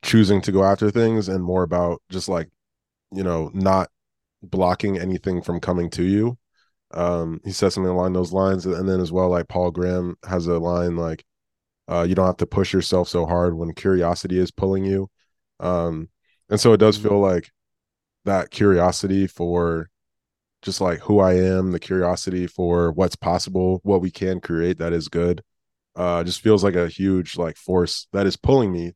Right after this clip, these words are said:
Speaker 1: to try new things, right? And that's not, like, so much of a chase. Um, 'cause I, I think the other thing that's interesting about chasing is that you can chase something and then think it's one thing, but then you get it,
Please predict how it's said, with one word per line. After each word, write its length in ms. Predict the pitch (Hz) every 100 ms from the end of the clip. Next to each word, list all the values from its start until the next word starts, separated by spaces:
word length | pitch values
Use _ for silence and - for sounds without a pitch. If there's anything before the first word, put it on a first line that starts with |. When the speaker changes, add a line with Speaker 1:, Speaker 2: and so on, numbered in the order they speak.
| -
Speaker 1:
to 100 | 101
try 220 | 98 98
new 120 | 92
things, 400 | 82 95 80 76
right? 200 | 85 85 -
And 100 | 90
that's 160 | 90
not, 240 | 95 90 87
like, 280 | 85 82 _ _ _ _ _ _
so 180 | - 104
much 180 | 98 92
of 80 | 85
a 60 |
chase. 640 | 82 - 92 85 - - - _
Um, 520 | 85 85 82 80 78 _ _ _ _ _ _ _ _ _
'cause 120 | 110 113
I, 160 | 110
I 40 | 107
think 180 | 123
the 60 | 104
other 120 | 117
thing 140 | 117 110
that's 180 | 101
interesting 320 | 110 101 - 104
about 260 | 90 82
chasing 440 | - 95 101 117 107
is 140 | 87
that 180 | 87 80
you 80 | 90
can 160 | 92
chase 260 | 85 90 92
something 500 | 95 92 98 95 90 -
and 100 | 95
then 140 | 87 80
think 180 | 98
it's 240 | 95 - - _ _ _
one 240 | 82 92 95
thing, 260 | 104 104
but 80 | 95
then 160 | 90 90
you 100 | 82
get 220 | 78 90
it, 160 | 92